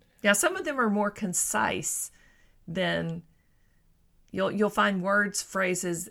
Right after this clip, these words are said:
and motions that are more concise in a second language than they are in English. And then you get back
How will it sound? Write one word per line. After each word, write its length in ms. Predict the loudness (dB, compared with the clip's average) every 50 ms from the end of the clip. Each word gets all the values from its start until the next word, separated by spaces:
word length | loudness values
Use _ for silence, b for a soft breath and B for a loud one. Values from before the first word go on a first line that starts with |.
| -8
and 160 | -6 -4 -4 -2
motions 480 | -2 -2 -4 -4 -6 -8 -8 -8 -8 -6
that 100 | -4 -2
are 100 | -2 -2
more 200 | -2 -4 -4 -4
concise 640 | -4 -6 -4 -2 -2 0 0 0 -2 -2 -4 -6
in 100 | -6 -4
a 60 | -4
second 560 | -2 -2 0 0 0 0 0 -2 -6 -6 -6 -10 b b b b b b b
language 680 | -4 -2 -2 -2 -2 0 0 0 0 0 -2 -8 -12 b b b b b b 0
than 140 | 2 2
they 140 | 2 0 0 0
are 200 | 0 0 0 0
in 140 | -2 -2 -4
English. 640 | -4 -2 0 0 0 0 0 -2 -2 -4 -6 -10 -8 -4
And 360 | -2 0 0 0 -2 -6 -8 b b b b b b b b b b b b _ _ _ _ _
then 220 | -4 -2 0 0 0
you 80 | 0
get 180 | 0 -2 -4 -2
back 380 | -4 -4 -4 -6 -8 -16 -20